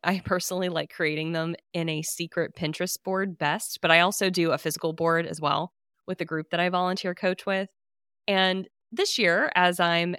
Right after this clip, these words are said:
adding pins to my Pinterest board, I'm realizing that there are a lot of pins that are repeats from last year, which means I didn't achieve that goal. For example, I had a very specific goal to be able to do three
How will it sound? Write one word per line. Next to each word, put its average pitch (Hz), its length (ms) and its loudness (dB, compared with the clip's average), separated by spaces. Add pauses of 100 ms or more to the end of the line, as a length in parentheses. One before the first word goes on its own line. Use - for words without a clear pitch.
(120)
adding 156 320 0
pins 156 380 -6
to 170 100 -10
my 147 140 -6
Pinterest 147 420 -10
board, 226 400 -4
I'm 269 220 -2
realizing 277 540 -2
that 277 180 -8
there 285 160 0
are 302 80 0
a 302 60 0
lot 302 200 2
of 330 80 2
pins 294 560 -4
that 220 140 2
are 226 160 2
repeats 240 440 -4
from 196 160 -2
last 185 360 0
year, - 260 -4 (540)
which 240 200 0
means 247 240 2
I 233 120 0
didn't 226 260 0
achieve 214 380 -2
that 208 200 -2
goal. 185 380 2 (560)
For 320 160 2
example, 233 540 4
I 185 140 4
had 185 600 2
a 180 120 0
very 170 260 0
specific 185 480 -4
goal 156 220 -2
to - 100 -8
be 156 380 -6
able 175 320 -2
to - 160 -12
do 160 260 -2
three 190 540 -2